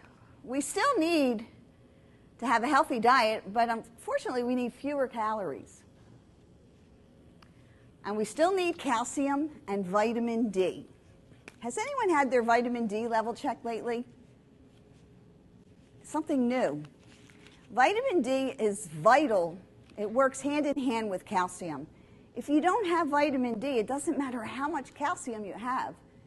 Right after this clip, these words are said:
It can't, the calcium cannot be used by the cells without the vitamin D, much like insulin to sugar. Um,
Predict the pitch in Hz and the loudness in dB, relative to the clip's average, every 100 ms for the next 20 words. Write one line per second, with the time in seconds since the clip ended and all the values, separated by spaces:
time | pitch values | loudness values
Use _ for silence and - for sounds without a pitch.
0 | - - - 214 - 262 208 220 262 262 | -20 -20 -14 -12 -8 -8 -6 -6 0 -2
1 | - 262 233 220 202 208 220 196 190 185 | -2 -4 -6 -4 0 0 -2 -6 -6 -6
2 | - 196 185 175 185 175 175 165 170 165 | -4 -4 -4 -6 -2 -2 -4 -10 -8 -8
3 | - 165 160 160 156 156 139 143 - - | -8 -6 -6 -4 -6 -6 -8 -12 -20 -20
4 | - - - 247 277 - 254 240 - 226 | -20 -20 -8 0 0 4 4 4 -2 -4
5 | 214 214 196 190 175 175 - 170 156 131 | -2 -2 -2 -2 -4 -8 -6 -6 -6 -10
6 | - - - - - - 185 170 165 | -14 -20 -20 -20 -20 -10 -4 -2 -4